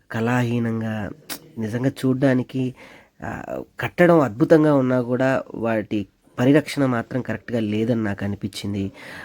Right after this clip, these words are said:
ఆ, దయచేసి ఈ వీడియో ఎవరైనా కనుక, ఆ, చూసి దీన్ని మనం ఇంకొక పది మందికి రిఫర్ చేసి మన గుళ్ళు మనం కాపాడుకుందాం, మన కట్టడాలు మన ఆస్తి. ఆ, so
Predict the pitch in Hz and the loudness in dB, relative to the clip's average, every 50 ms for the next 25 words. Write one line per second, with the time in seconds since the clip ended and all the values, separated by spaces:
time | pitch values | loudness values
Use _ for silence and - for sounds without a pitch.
0 | - - - 98 98 101 98 98 101 98 - - - 101 113 110 113 113 - 127 | -18 -10 -4 -2 0 0 0 0 0 -2 -2 -4 -4 0 0 0 2 2 0 -2
1 | 113 120 117 107 107 107 120 123 120 117 120 120 127 123 127 117 120 - 135 127 | -2 -2 -2 -2 0 2 2 2 2 2 0 -2 -2 -2 -2 -4 -2 0 0 -2
2 | - - - - - - - - - - 104 110 110 110 107 107 107 104 98 - | -2 -4 -10 -16 -16 -16 -16 -14 -6 -4 -2 0 0 2 0 0 0 0 -2 -4
3 | - - - - - - - - - - - - - - 127 127 127 120 - 135 | -6 -10 -16 -20 -20 -16 -14 -12 -12 -12 -14 -16 -6 -2 0 0 0 2 2 2
4 | 127 127 - - - - _ _ _ _ - 107 110 120 127 135 139 135 120 - | 2 2 0 -2 -6 -14 _ _ _ _ -12 -4 0 2 4 6 6 4 4 4
5 | 302 302 302 302 294 - - - - - - 117 107 110 117 - - 147 - 139 | 2 2 2 2 0 0 0 2 2 4 2 2 0 -2 -4 -4 -4 -4 -4 -4
6 | - 131 127 123 120 117 117 120 113 - 113 110 - 117 110 107 107 107 104 101 | -2 -2 -2 0 0 0 -2 -2 -2 -4 -4 -4 -4 -6 -6 -4 -4 -4 -4 -4
7 | - 104 101 85 - - - - - 95 98 101 104 113 107 110 117 117 123 131 | -4 -4 -4 -4 -6 -10 -16 -16 -10 -6 -4 -2 -2 -2 -2 -2 -2 0 2 2
8 | 131 120 117 110 104 113 107 104 - 107 104 101 101 - 104 104 101 101 101 101 | 2 2 0 -2 -2 -4 -6 -4 -4 -4 -4 -4 -4 -4 -4 -4 -4 -4 -4 -6
9 | 101 - - - - 302 302 302 302 302 - 110 101 - 151 147 131 - - _ | -8 -10 -14 -4 0 2 2 2 2 0 0 0 2 4 4 4 2 0 -4 _
10 | - - _ _ _ _ - 120 - - 131 127 127 120 120 127 127 - - - | -20 -20 _ _ _ _ -8 -8 -4 -2 -2 0 0 0 -2 -2 -4 -6 -6 -6
11 | 107 104 107 107 104 101 101 101 101 - - - 101 - _ - - 101 104 101 | -4 -4 -2 -2 -2 -2 -2 -4 -6 -6 -8 -8 -8 -8 _ -12 -8 -6 -4 -4
12 | 95 92 92 87 - _ - - - 117 113 113 104 - | -4 -4 -6 -8 -12 _ -12 -6 -4 -2 0 0 -2 -2